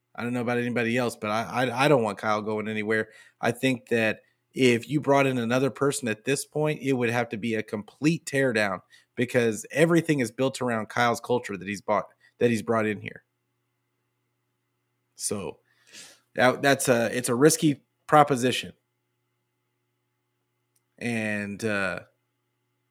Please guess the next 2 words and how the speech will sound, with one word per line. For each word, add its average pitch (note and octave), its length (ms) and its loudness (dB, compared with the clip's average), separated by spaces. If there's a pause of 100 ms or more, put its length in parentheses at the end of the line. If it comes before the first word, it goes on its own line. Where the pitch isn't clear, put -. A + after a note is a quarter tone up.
(4000)
no, A2 640 2 (280)
Dion, D3+ 460 4